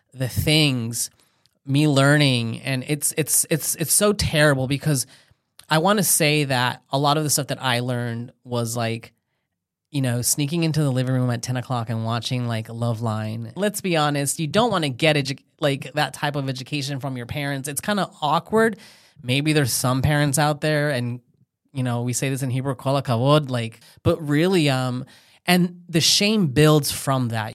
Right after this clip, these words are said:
You don't know, and, you know, the only th-, stuff that you, that comes close to sex ed is the stuff that we've been taught, like,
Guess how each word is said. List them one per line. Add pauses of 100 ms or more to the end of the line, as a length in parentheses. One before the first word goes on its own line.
You
don't
know,
and,
you
know,
the
only
th-,
stuff
that
you, (160)
that
comes
close
to
sex
ed
is
the
stuff
that
we've
been
taught,
like,